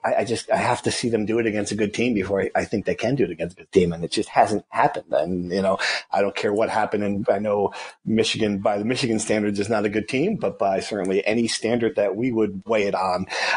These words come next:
uh, <laughs> Michigan's a good team. Uh, and so I'm gonna, I'm gonna go with, like, a forty-one nothing kind of game again. It's just, it's,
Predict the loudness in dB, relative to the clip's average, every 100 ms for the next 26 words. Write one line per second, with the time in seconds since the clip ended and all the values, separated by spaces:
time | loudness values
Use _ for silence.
0 | -2 -2 0 0 0 0 0 -2 -2 -2
1 | -2 -4 -12 -20 -4 0 0 0 0 -2
2 | -2 -2 0 0 0 0 0 0 0 -2
3 | 0 0 2 2 0 0 0 0 0 0
4 | 0 0 0 2 0 0 0 0 0 0
5 | 2 0 -4 -6 -6 -4 -4 -2 -2 0
6 | -2